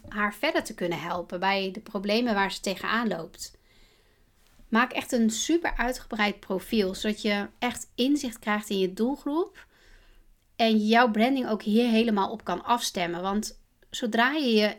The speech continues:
ideale klant kent en weet wat haar bezighoudt of hem, dan ga je ook echt jouw boodschap daarop afstemmen. Dan kan je je content daarop afstemmen. En dan weet je exact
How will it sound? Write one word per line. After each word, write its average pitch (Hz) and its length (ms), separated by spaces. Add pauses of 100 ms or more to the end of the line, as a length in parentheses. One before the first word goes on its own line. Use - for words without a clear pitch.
ideale 220 540
klant 190 520 (840)
kent 254 600 (280)
en 208 200
weet 269 380
wat 226 180
haar 196 280
bezighoudt 220 720
of 220 140
hem, 214 440 (1080)
dan 285 260
ga 277 260
je 240 240
ook 196 260
echt 247 240
jouw 190 180
boodschap 214 640 (520)
daarop 190 360
afstemmen. 175 640 (800)
Dan 220 140
kan 240 200
je 208 100
je 208 140
content 254 460
daarop 202 220
afstemmen. 180 720 (260)
En 208 120
dan 220 100
weet 233 240
je - 80
exact - 800